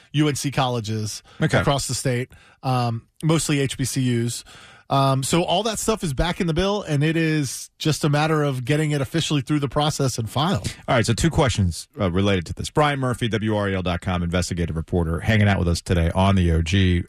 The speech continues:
Speaker 2: I'm Joe Ovies. Julio is out today. All right, so if it's basically the same bill from last year,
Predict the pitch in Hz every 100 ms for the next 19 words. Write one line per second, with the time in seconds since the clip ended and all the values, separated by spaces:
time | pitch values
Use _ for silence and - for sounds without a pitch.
0 | - 101 95 98 95 90 87 80 - 95
1 | 90 82 82 82 95 - 76 69 - _
2 | _ _ _ _ - 117 - 135 123 117
3 | 120 - - 135 - 147 135 92 - 120
4 | 113 98 107 98 92 90 104 107 - 76
5 | 69 78